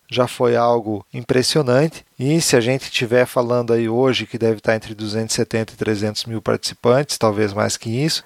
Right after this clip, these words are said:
é algo realmente que coloca, né, o país e essa, essa feira aí no calendário mundial de entretenimento. Então fica aí a dica pra você tá antenado também,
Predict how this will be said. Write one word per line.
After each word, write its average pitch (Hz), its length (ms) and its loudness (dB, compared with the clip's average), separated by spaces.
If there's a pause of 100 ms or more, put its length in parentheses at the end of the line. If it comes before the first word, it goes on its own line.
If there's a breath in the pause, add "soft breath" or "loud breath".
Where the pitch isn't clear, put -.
é 127 120 0
algo 123 260 0
realmente 131 960 0
que - 140 -10
coloca, 123 720 2 (100)
né, 113 240 0
o 120 160 2 (140)
país 117 440 0
e 120 60 2
essa, 117 540 2
essa 113 400 0
feira 120 420 2
aí 113 340 2 (400 loud breath)
no 123 200 -4
calendário 117 600 2
mundial 117 420 0
de 113 80 -4
entretenimento. 123 800 -4 (100)
Então 127 340 0
fica 143 320 -2
aí 131 120 4
a 120 80 4
dica 139 340 0
pra 160 160 2
você 135 240 0
tá 135 140 2
antenado 127 640 2
também, 123 500 0